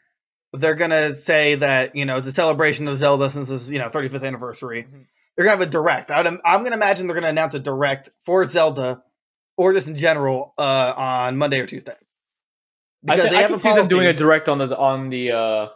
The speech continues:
Speaker 2: I can see them doing a direct on the thirty-fifth anniversary day and
Speaker 1: That's fair.
Speaker 2: and, uh, giving our first trailer, official trailer to Breath of the Wild two.
Speaker 1: Well, see, I mean, I think,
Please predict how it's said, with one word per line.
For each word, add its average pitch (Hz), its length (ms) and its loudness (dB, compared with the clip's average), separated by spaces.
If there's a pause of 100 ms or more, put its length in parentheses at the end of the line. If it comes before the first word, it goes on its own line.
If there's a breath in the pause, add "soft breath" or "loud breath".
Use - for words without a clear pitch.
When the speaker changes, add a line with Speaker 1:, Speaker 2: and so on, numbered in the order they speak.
(160)
Speaker 2:
I 170 100 0
can 233 80 -6
see 247 120 -4
them 220 120 -2
doing 196 160 -2
a 170 60 0
direct 143 420 -2
on 131 340 -2
the 123 220 -8
thirty-fifth 139 400 -8
anniversary 120 800 -8
day 117 540 0 (560)
and 120 440 -6
Speaker 1:
That's - 160 -8
fair. 139 360 -10 (120)
Speaker 2:
and, 131 440 -2
uh, 117 580 2 (120)
giving 135 240 -6
our 123 120 -2
first 135 360 -4 (380)
trailer, 123 480 2
official 139 380 -6
trailer 120 260 -2
to 107 100 -16
Breath 110 180 -4
of 110 80 -18
the 107 60 -10
Wild 98 220 -4
two. - 120 -16 (2000)
Speaker 1:
Well, 247 160 2
see, 233 220 -2
I 208 160 2
mean, 202 180 0
I 208 120 2
think, 220 340 -6